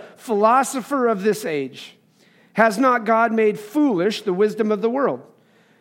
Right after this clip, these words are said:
For since in the wisdom of God, the world through its wisdom did not know him, God was pleased through the foolishness of what was preached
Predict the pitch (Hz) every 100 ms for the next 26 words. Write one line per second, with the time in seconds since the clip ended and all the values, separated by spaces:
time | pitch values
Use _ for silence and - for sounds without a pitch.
0 | _ - 220 - - 302 240 233 - 220
1 | 214 185 180 208 277 226 311 294 285 -
2 | 277 240 202 143 143 202 220 - _ _
3 | _ 170 214 185 208 240 285 294 262 262
4 | 247 196 233 226 233 208 208 185 196 180
5 | 196 233 226 156 139 151 202 - _ _
6 | - 151 185 196 262 294 285 214 - 156
7 | 147 175 196 233 226 185 - - 262 320
8 | 302 214 - 175 180 - 170 202 175 170
9 | - 254 175 165